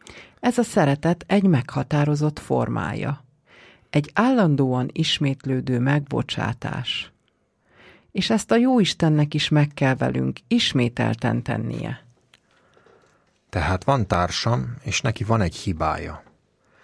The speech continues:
Speaker 2: És én szeretem őt ezzel a hibával együtt. Nem akarom a társamat megváltoztatni, hanem magamat akarom megváltoztatni, hogy tudjak vele élni.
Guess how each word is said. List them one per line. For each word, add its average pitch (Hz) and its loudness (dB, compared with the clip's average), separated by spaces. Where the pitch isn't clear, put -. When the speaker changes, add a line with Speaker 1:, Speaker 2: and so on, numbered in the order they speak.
Speaker 2:
És - -2
én 95 2
szeretem 92 0
őt 95 0
ezzel 90 0
a 85 0
hibával 80 -2
együtt. 78 -10
Nem 113 2
akarom 92 2
a 87 2
társamat 90 -2
megváltoztatni, 98 -2
hanem 107 0
magamat 110 2
akarom 85 -2
megváltoztatni, 82 -6
hogy 110 -2
tudjak 85 -2
vele 78 0
élni. 78 -6